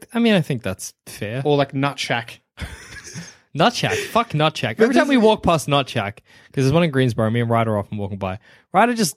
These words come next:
Speaker 1: fucking hates it. He looks at me, fucking s-, screams
Speaker 2: No, I love
Speaker 1: obscenities
Speaker 2: it.
Speaker 1: at the Nut Shacks.
Speaker 2: The one at the, uh, at
Speaker 1: You're a
Speaker 2: one at
Speaker 1: Nut Shack
Speaker 2: Airport West.
Speaker 1: fan?
Speaker 2: Yeah, the one at Airport West is like, "Can I get a kilo of almonds, please?"
Speaker 1: It's just nuts.
Speaker 2: Yeah.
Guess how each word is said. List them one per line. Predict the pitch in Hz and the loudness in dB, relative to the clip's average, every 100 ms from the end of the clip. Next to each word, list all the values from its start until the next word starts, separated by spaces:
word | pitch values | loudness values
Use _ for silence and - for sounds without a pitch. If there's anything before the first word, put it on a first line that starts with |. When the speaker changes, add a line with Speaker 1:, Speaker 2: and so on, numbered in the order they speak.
| _ | _
Speaker 1:
fucking | - - 247 170 | -6 -4 0 -2
hates | - 175 - | 0 -2 -2
it. | 120 | -4
He | 131 | -2
looks | 180 196 | -2 -2
at | |
me, | 165 143 | -4 -6
fucking | 147 208 180 156 131 _ - - | -10 -10 -6 -8 -8 _ -20 -20
s-, | - - _ | -20 -20 _
screams | - - - 226 226 | -12 -12 -4 -2 0
Speaker 2:
No, | 180 | -2
I | |
love | 127 | 0
Speaker 1:
obscenities | 170 170 131 113 | 0 0 -2 -2
Speaker 2:
it. | |
Speaker 1:
at | 123 | 0
the | 131 | 2
Nut | 123 120 | 0 0
Shacks. | 113 107 - - - | -2 -4 -8 -14 -6
Speaker 2:
The | 147 | -4
one | 160 | 0
at | 175 170 | -2 -2
the, | 151 147 | -2 0
uh, | 139 | 0
at | 143 | 2
Speaker 1:
You're | 185 | 2
a | |
Speaker 2:
one | 180 | 4
at | |
Speaker 1:
Nut | 208 | 2
Shack | - 202 | 2 0
Speaker 2:
Airport | 131 | 0
West. | 139 | 0
Speaker 1:
fan? | 139 196 285 | 2 2 0
Speaker 2:
Yeah, | 170 233 | 2 2
the | 202 | 2
one | 214 | 2
at | 233 | 2
Airport | 214 208 170 | 0 0 0
West | 202 175 | 0 0
is | 156 - 165 | -8 -10 -10
like, | 160 - | -10 -12
"Can | 214 | -16
I | |
get | 240 | -16
a | 151 | -12
kilo | 156 143 | -10 -8
of | 135 | -8
almonds, | 131 139 165 | -8 -10 -14
please?" | - 180 269 | -12 -14 -10
Speaker 1:
It's | 214 | -4
just | - - | -2 0
nuts. | 185 262 381 - - - _ | 2 4 2 0 -12 -12 _
Speaker 2:
Yeah. | 170 370 190 | -6 -4 -6